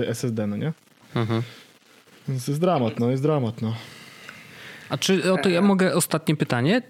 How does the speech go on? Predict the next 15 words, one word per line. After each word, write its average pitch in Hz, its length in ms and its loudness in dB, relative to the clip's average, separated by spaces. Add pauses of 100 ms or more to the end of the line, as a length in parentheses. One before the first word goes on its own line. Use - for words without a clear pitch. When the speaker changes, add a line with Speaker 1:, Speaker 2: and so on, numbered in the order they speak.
Speaker 2:
Bo 143 220 0
właśnie 170 400 2
a - 40 0
propos 170 320 0
konsol, 113 460 2 (280)
ym, 127 340 2 (1300)
czy, 160 640 2 (580)
e, 120 680 0 (1000)
bo 143 320 -4
teraz 160 240 0
tak, - 220 -4
jeżeli 175 240 2
mamy 190 220 2
M 156 140 2
jeden, 95 400 0